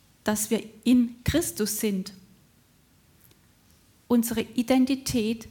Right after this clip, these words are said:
finden wir als Jünger Jesu in ihm selbst, in Christus. Alles, was Gott uns in Christus anbietet,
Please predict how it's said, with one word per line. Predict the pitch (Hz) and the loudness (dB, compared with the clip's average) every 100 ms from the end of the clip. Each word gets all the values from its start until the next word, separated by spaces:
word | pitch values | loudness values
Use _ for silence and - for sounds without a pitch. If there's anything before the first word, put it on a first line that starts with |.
| - | -20
finden | - - 226 220 | -4 0 0 0
wir | 214 202 | 0 0
als | 202 202 - | -2 -2 0
Jünger | 233 240 269 277 | 2 2 -2 -4
Jesu | 233 220 220 - 233 240 - _ _ _ _ | -2 0 0 -2 -6 -6 -10 _ _ _ _
in | 240 226 | -2 -2
ihm | - 220 254 254 | 0 2 2 2
selbst, | - 240 202 190 - - - - _ _ _ _ _ - | -4 -2 -2 -4 -8 -14 -18 -20 _ _ _ _ _ -2
in | 240 240 254 - - | 2 2 0 -10 -8
Christus. | - 233 - - 185 - - - - _ _ _ _ _ _ - - - - - - _ - - - _ - - - _ _ _ _ - _ - - _ _ - - _ - _ _ _ _ _ - - _ - - | -2 -2 -2 -8 -8 -10 -16 -20 -20 _ _ _ _ _ _ -20 -20 -20 -20 -20 -20 _ -20 -20 -20 _ -20 -20 -20 _ _ _ _ -20 _ -20 -20 _ _ -20 -20 _ -20 _ _ _ _ _ -20 -20 _ -20 -6
Alles, | - 226 254 269 - | 2 4 2 0 -2
was | 214 - | -2 0
Gott | 240 240 | -2 0
uns | 240 226 | 0 0
in | - 269 294 | 4 4 4
Christus | - 247 - - 262 - | 2 -2 -2 -4 -6 -2
anbietet, | 214 220 220 226 226 233 | 0 0 2 0 0 -6